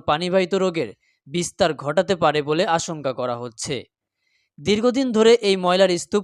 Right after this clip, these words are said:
পরিষ্কার করা হচ্ছে না, যা কর্তৃপক্ষের দুর্বল বর্জ্য ব্যবস্থাপনা এবং নজরদারির অভাবকে স্পষ্ট করে তোলে।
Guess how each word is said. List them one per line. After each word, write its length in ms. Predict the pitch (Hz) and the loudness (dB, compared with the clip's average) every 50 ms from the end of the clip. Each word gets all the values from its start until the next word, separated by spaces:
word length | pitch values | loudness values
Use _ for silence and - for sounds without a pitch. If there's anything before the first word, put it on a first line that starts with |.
| 196 | -2
পরিষ্কার 400 | - 190 180 175 - - 196 180 | -4 -4 -4 -4 -4 -2 -2 -2
করা 240 | 156 - 147 143 143 | 0 0 0 0 -2
হচ্ছে 320 | 123 127 135 131 - - 143 | -2 -6 -8 -8 -8 -8 -8
না, 100 | 127 110 95 - _ _ _ _ _ _ - | -8 -10 -12 -16 _ _ _ _ _ _ -8
যা 200 | 127 139 165 185 185 | 0 2 4 4 4
কর্তৃপক্ষের 720 | - - 190 175 - 190 175 165 175 156 - - 196 196 175 156 | 2 -2 -4 -2 -2 -2 -2 0 -2 -2 -2 -2 -2 -2 -2 -2
দুর্বল 420 | 156 175 180 175 170 165 180 175 165 | 0 0 0 2 4 4 4 4 4
বর্জ্য 320 | 147 160 156 156 147 151 156 | 4 2 2 2 0 -4 -4
ব্যবস্থাপনা 720 | 143 147 143 135 143 - - - 170 156 175 185 196 214 220 220 220 _ _ _ _ _ - | -2 -2 -2 -2 -6 -6 -6 -6 -4 -2 -2 -2 0 -2 -2 -2 -6 _ _ _ _ _ -4
এবং 240 | 160 185 196 214 190 156 143 135 | -2 0 2 2 2 0 -2 -4
নজরদারির 680 | 143 151 165 175 165 196 202 185 160 180 175 175 175 170 | -2 -2 0 0 2 0 0 2 2 2 4 4 4 2
অভাবকে 440 | 151 151 175 190 180 - - 165 120 92 - 135 | 2 2 2 0 0 -2 -4 -6 -6 -6 -8 -12
স্পষ্ট 480 | 135 - - - 170 165 175 - - - 165 | -12 -12 -4 0 2 2 2 0 -4 -8 -8
করে 280 | 139 120 135 123 120 | -6 -6 -6 -6 -6
তোলে। 300 | 113 127 123 127 135 127 | -6 -6 -4 -4 -4 -4